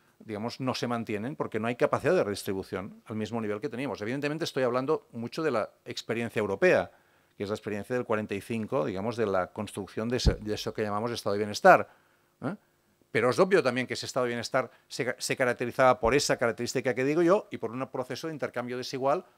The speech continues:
con otra pa-, con otras partes del mundo que no, que no gozaban de esa, de esa misma protección. Fijaos lo que la, las cifras que Nacho Torreblanca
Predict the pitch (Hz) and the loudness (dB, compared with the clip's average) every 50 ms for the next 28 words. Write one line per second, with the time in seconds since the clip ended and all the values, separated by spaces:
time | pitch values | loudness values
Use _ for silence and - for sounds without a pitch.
0 | _ _ _ _ _ _ - 113 113 120 113 - 120 - - 123 - - 117 113 | _ _ _ _ _ _ -8 -6 -6 -6 -4 -4 -4 0 0 -2 -2 -2 -6 -6
1 | 113 110 127 - - 135 113 107 120 104 123 123 120 135 143 143 131 160 196 208 | -4 -4 -6 -4 -2 -4 -2 -2 -4 -2 0 -2 -2 -2 -4 -2 -2 -2 -4 -4
2 | - _ _ _ _ _ - 113 110 120 123 - - 120 107 107 110 135 131 - | -10 _ _ _ _ _ -6 -4 -4 -4 -6 -6 -6 -4 -2 2 4 4 4 4
3 | 123 117 127 147 160 135 123 110 - 123 107 101 - 104 113 113 - - 110 110 | 4 2 2 2 2 0 -2 0 2 2 2 0 0 -4 -4 -4 -2 -2 -2 -2
4 | 104 98 113 107 - 101 90 98 - - 185 180 131 95 - 110 - 123 127 127 | -2 -2 -4 -4 -4 -4 -6 -6 -2 2 2 2 2 0 -6 -6 0 0 0 2
5 | 135 160 - 139 117 104 - - - _ _ _ _ _ - 117 117 - 117 113 | 2 0 2 2 0 0 -2 -10 -20 _ _ _ _ _ -6 -4 -4 -4 -4 -6
6 | 104 - - 135 - 151 139 - - 143 120 127 127 - - 123 - 120 123 123 | -6 -4 -6 -4 0 0 -2 0 -2 -2 -2 -2 -2 -2 -4 -4 0 2 2 2
7 | 123 131 131 127 - 147 156 165 | 4 4 2 4 4 6 6 6